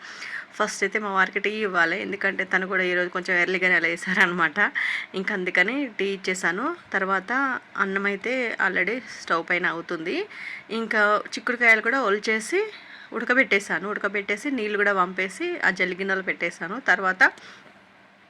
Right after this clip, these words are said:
చారు అయితే చేస్తున్నాను. చారు కోసం అయితే చింతపండు నానబెట్టేసి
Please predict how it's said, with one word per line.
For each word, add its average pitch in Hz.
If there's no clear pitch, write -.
చారు 233
అయితే 226
చేస్తున్నాను. 214
చారు 208
కోసం 208
అయితే 208
చింతపండు 214
నానబెట్టేసి 196